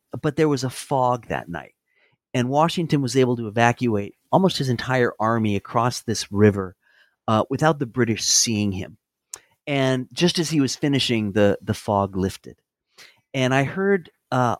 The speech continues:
on a couple of occasions, people using that story as indication of the divine providence of the American story. You know, the, the, uh, that America favored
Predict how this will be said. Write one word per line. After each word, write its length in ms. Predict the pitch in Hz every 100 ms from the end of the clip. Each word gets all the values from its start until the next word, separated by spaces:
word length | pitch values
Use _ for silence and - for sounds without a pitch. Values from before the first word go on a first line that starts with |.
| -
on 180 | 143 139
a 60 |
couple 380 | - - 208 190
of 100 | 135
occasions, 680 | 131 - 135 139 131 113 107
people 600 | - 147 143 135 123 - _
using 440 | 123 123 151 151 135
that 200 | 123 -
story 680 | - - 147 139 120 107 - _ _ - _ _
as 480 | 113 117 117 117 - - _ _ - _ _ _ _ _ _ _ _ _ -
indication 800 | 135 123 - 143 143 - 131 117
of 220 | 123 107
the 100 | 110
divine 800 | 104 120 101 120 120 120 117 117 - _ _ _ _ _ _ _
providence 840 | - 98 104 101 95 76 - - - -
of 140 | 95
the 100 | 98
American 420 | 98 98 92 -
story. 440 | 92 - 58 - _ _
You 100 | 107
know, 100 | 90
the, 360 | 92 98 95 87 -
the, 320 | 92 90 87 _ _ _ _ _ _
uh, 200 | 95 95 -
that 140 | 117
America 380 | 113 123 123 120
favored 640 | 107 - 120 110 101 98